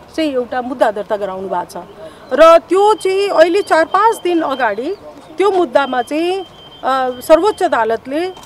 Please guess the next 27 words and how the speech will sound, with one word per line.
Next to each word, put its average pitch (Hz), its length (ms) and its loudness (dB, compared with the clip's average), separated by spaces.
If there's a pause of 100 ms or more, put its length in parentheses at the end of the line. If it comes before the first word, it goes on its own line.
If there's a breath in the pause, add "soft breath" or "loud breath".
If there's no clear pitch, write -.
(100)
सोकज 381 840 -2
र, 285 100 0
अ, 269 420 4
जारी 285 280 2
गरिकन 262 460 0
त्यो 330 160 -2
मुद्दालाई 226 480 -4
चाहिँ 349 280 -6 (180)
अग्राधिकार 240 580 -2
पनि 311 220 -2
दिइसकेको 226 540 -10
छ। - 100 -12 (500 loud breath)
अब 349 140 4
कुरो 427 220 6
के 415 200 2
छ 392 100 -4
भने, 359 280 0
जब 339 180 0
सर्वोच्च 392 460 2
अदालतमा 339 480 4
यो 302 140 0
मुद्दा 294 300 2
विचाराधीन 262 760 0
छ, - 140 -10 (580 loud breath)
अनि 320 140 6
त्यस 440 300 2
बेलामा 277 600 2